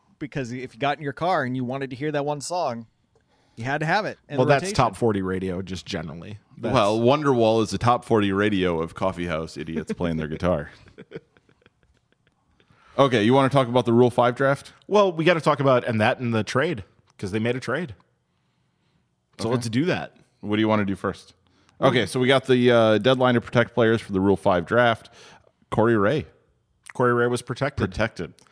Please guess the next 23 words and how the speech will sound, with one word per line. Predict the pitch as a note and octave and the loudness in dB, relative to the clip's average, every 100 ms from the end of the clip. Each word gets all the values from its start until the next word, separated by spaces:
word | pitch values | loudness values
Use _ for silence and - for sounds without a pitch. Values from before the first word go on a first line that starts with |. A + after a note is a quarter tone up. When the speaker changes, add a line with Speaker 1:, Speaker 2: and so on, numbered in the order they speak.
| _ | _
Speaker 2:
Yeah, | C3+ C3+ | 0 0
J | A#2+ D3+ | 2 -2
P | D#3+ G3+ | -2 -2
and | F#3+ | -2
I | |
did | C#3 C3+ | 0 -2
an | B2+ | -2
extended | A2+ - - B2 B2 A#2+ G#2+ | -8 -10 -6 -4 -2 -2 -4
thing | G2 _ C3 B2+ | -10 _ -8 -6
on | G#2+ | -6
this | G#2 G2+ - - - _ _ _ | -8 -10 -12 -18 -20 _ _ _
on | A#2 A2+ G#2+ | -6 -6 -6
the | G#2+ G#2 | -6 -6
Minor | G#2+ G#2+ A2+ | -4 -2 -2
League | A2 G#2 | -4 -4
Extra. | A2 - G#2+ F#2 | -6 -8 -12 -8
So | A#2+ | -6
those | G#2+ C3 | -4 -2
of | C3 | -2
you | B2+ | -2
who | G#2 | -2
heard | B2 A#2 | -4 -4
that | A2 - | -6 -8